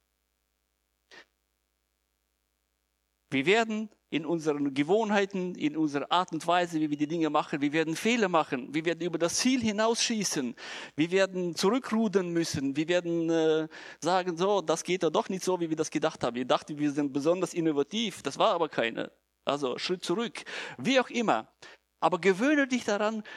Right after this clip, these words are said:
dass wir Gott nicht in einen Muster drücken können. Auch als Gemeinde nicht.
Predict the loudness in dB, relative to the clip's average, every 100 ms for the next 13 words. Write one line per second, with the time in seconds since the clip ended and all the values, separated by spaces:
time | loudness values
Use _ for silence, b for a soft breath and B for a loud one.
0 | B -4 -2 -2 -4 0 0 0 -14 -8
1 | -4 0 2 2 0 -8 -16 _ _ _
2 | -2 0 0 -2 0 0 0 -2 -2 -4
3 | -4 -6 -2 -4 -4 -14 _ _ _ B
4 | B 2 2 -2 -2 0 0 0 -4 -2
5 | -4 -6 -14